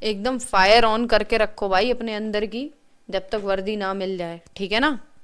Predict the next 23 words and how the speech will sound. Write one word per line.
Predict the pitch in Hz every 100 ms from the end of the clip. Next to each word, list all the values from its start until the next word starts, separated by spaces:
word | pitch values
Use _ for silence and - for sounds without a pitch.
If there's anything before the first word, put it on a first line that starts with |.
| - - _ _ 196
अच्छे | 196 - 247
से | 233
पढ़ाई | 196 185 185
करो। | 180 180 175 170 _ _ _ 196
ये |
जो | 202
वर्दी | 190 190 202 202 262
तुम | 240 233
लोग | 240
देख | 190 214 233
रहे | 240 214
हो |
ना | 226 302 190 - - - - _ _ - - - 214
स्क्रीन | - - 226 226 214
पे, | 175 160 - - - - - _ _ _ _ _ _
इस | 247 254 208
वर्दी | 190 214 214 277 302
के | 285
लिए | 269 254
तुम्हें | 240 226
काम | 208 190 202
करना | 185 180 185
है, | 175